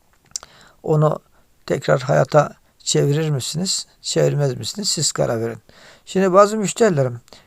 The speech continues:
e, gidiyor mesela, videoları izleyince çok çabuk gaza geliyor.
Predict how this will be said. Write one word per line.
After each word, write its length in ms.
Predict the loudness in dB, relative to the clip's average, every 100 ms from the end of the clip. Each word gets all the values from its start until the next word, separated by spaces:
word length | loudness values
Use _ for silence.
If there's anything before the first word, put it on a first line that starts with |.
| _ -2
e, 360 | 0 2 -2 -6 -12 -6
gidiyor 460 | -2 0 2 2 2
mesela, 560 | -2 -4 -2 -2 -4 -6 -18 -20 _
videoları 440 | 4 6 8 6 6
izleyince 540 | 2 4 4 4 -2
çok 200 | -2 -2
çabuk 320 | 2 2 2
gaza 280 | -4 -4 -4
geliyor. 320 | -8 -10 -12